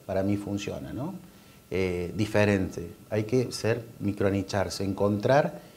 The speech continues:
un producto específicamente para el cliente. Que cuando hablamos de eso, y a veces no nos damos cuenta, no es que tenemos que encontrar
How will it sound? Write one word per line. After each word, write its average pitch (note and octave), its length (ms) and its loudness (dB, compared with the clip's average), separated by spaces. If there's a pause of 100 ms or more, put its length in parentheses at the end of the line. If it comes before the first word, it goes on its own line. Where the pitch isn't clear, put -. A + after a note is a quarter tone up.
(280)
un C3+ 160 4
producto B2 600 6
específicamente B2 1500 0 (640)
para G#2 160 2
el G2 100 2
cliente. F#2+ 440 0
Que A#2 140 -2
cuando C#3 220 4
hablamos G#3 280 6
de B2 100 6
eso, A2 320 0 (180)
y - 60 0
a G#2+ 40 2
veces B2+ 200 0
no C3+ 80 2
nos C3 80 0
damos B2+ 220 0
cuenta, A2 460 2 (1200)
no F3 80 2
es - 60 -4
que D3 100 0
tenemos G#2 260 0
que G2+ 40 2
encontrar G2+ 440 -2